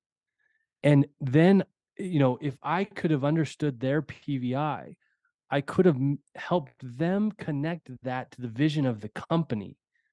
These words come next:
And if they understand the vision and poss-, or they, if they understand the connection and possibility of their P V I to the vision of the company,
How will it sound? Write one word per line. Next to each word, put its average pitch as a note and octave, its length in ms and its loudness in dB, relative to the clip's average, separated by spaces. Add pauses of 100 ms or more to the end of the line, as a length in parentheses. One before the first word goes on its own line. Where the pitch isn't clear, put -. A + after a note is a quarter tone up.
(760)
And C#3+ 200 2
if E3 240 2
they F3+ 280 2
understand F3+ 920 -4
the C3 100 -4
vision F3 400 0
and C#3 180 0
poss-, - 380 -8 (180)
or D3+ 100 -2
they, E3+ 360 0
if D3 140 -6
they F3+ 120 0
understand F3 400 -2
the C#3 60 -4
connection D#3+ 680 -4
and C#3+ 200 -6
possibility C3 760 -2 (440)
of A2+ 160 -6
their D3 200 2
P F3 200 -4
V D3 200 -2
I G#2 300 -6 (540)
to - 100 -8
the B2 80 -2
vision D3+ 300 0
of B2+ 80 2
the A#2 60 -4
company, G#2+ 540 -6